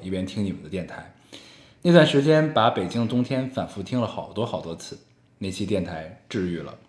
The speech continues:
治愈了那个冬天的我。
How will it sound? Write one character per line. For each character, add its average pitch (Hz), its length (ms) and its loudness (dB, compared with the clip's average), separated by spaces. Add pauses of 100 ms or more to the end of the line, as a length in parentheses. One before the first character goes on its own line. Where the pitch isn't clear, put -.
(960)
治 123 180 2
愈 110 120 4
了 101 120 2
那 98 100 -2
个 92 80 -4
冬 104 160 -2
天 107 160 -2
的 101 80 -2
我。 87 260 -8